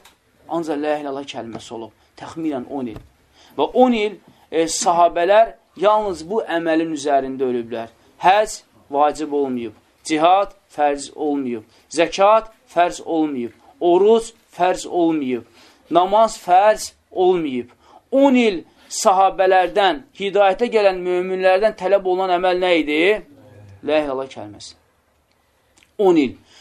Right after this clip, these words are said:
Və on ildən sonra artıq İsra Meracda, e, namaz rukunu fərz olandan sonra həmən imana nə qa-, nə qoşuldu?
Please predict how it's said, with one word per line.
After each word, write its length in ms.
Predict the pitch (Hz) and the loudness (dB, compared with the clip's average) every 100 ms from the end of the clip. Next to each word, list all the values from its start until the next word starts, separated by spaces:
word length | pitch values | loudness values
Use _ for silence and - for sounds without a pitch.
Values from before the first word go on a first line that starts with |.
| _ 147 | _ 0
Və 80 | 175 | 2
on 260 | 208 240 233 | 2 0 0
ildən 320 | 208 202 202 | -2 -2 -2
sonra 300 | - 180 170 170 | -2 0 4 4
artıq 200 | 165 190 | 2 -4
İsra 340 | 170 - 196 196 | -8 -6 -4 -2
Meracda, 840 | 185 170 165 170 151 190 185 147 - _ - | -2 0 2 2 0 0 2 0 -8 _ -6
e, 280 | 143 151 156 | -2 0 2
namaz 560 | 175 190 226 202 - - _ - | 2 4 4 2 -4 -18 _ -4
rukunu 580 | 165 160 180 170 123 - _ _ _ _ _ | -4 -2 -2 0 -2 -6 _ _ _ _ _
fərz 340 | - 208 208 190 | 2 4 4 0
olandan 500 | 185 175 180 190 196 | 0 0 0 0 0
sonra 540 | - 160 151 147 127 - _ | 0 0 4 2 2 -6 _
həmən 320 | - 180 220 190 | -4 0 0 0
imana 360 | 185 175 190 | -4 -2 -2
nə 160 | 196 190 | 0 0
qa-, 160 | 165 156 | 0 0
nə 120 | 180 185 | -2 -2
qoşuldu? 800 | 156 - 147 131 147 170 214 | -2 -2 -4 2 4 4 0